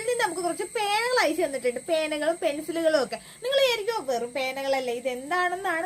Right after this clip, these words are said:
നിങ്ങൾ വിചാരിക്കുന്നത്. പക്ഷേ അങ്ങനെയല്ലടാ. എന്താണെന്ന് വെച്ചാൽ നമുക്ക് ഇപ്പം നമ്മളെ പോലുള്ള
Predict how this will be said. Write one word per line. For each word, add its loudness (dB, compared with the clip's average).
നിങ്ങൾ -8
വിചാരിക്കുന്നത്. 2
പക്ഷേ -2
അങ്ങനെയല്ലടാ. 2
എന്താണെന്ന് 0
വെച്ചാൽ -2
നമുക്ക് -2
ഇപ്പം 0
നമ്മളെ 0
പോലുള്ള 4